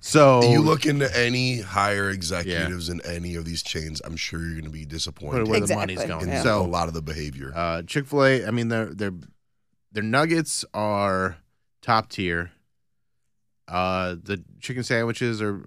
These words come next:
Speaker 1: fucking great. The waffle fries rule. So, like, there's just so much good stuff going on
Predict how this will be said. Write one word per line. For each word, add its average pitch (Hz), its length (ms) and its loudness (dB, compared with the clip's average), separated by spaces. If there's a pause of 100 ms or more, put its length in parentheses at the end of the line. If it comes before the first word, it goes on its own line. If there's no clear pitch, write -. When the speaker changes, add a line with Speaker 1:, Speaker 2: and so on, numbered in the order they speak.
Speaker 1:
fucking 101 340 -12
great. 80 320 -10 (460)
The 92 260 -6 (180)
waffle 104 320 -2
fries 104 640 0 (100)
rule. 87 320 -10
So, - 160 -12
like, 82 340 -10
there's 98 200 -6
just - 320 -8 (480)
so 123 180 0
much 98 320 -2
good 92 300 -2
stuff 87 380 -4
going 87 240 -4
on 78 360 -4